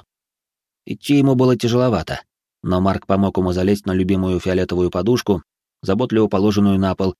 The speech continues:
и снял коляску, аккуратно вытащив голову Бабблза из неё. Пёс чихнул и стал дремать.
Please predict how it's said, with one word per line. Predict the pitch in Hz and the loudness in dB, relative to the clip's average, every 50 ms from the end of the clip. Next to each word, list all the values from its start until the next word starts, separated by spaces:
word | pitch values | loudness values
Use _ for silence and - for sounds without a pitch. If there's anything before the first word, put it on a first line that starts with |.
| _ _ _ _ _ | _ _ _ _ _
и | - 104 | -2 -2
снял | 101 - 147 151 151 139 | 0 0 0 0 0 0
коляску, | - 139 127 110 98 90 90 - - 87 85 80 - _ _ _ | 0 0 0 2 0 0 -2 -4 -4 -4 -4 -4 -8 _ _ _
аккуратно | - - 76 - 95 110 113 104 104 101 101 | -10 -8 -6 -2 -2 -2 -2 0 0 2 2
вытащив | 104 101 101 92 - - 92 | 2 2 0 -2 -2 -2 -2
голову | 90 98 101 98 92 95 95 92 | 0 0 0 2 2 0 0 0
Бабблза | 87 95 87 80 80 78 78 82 | 0 -2 -2 -2 -4 -4 -4 -4
из | 82 78 76 | -4 -4 -4
неё. | 82 80 78 73 67 - - _ _ _ _ _ _ _ _ _ _ _ _ _ _ | -4 -4 -4 -4 -6 -8 -12 _ _ _ _ _ _ _ _ _ _ _ _ _ _
Пёс | - - 120 104 - | -2 0 0 0 -2
чихнул | - - 104 - - 127 131 117 98 | -2 -2 -2 -2 0 0 2 2 0
и | 90 | 0
стал | - - 95 90 87 | 0 -2 -2 -2 0
дремать. | 87 87 82 80 69 - - - | -2 -2 -2 -4 -6 -8 -12 -16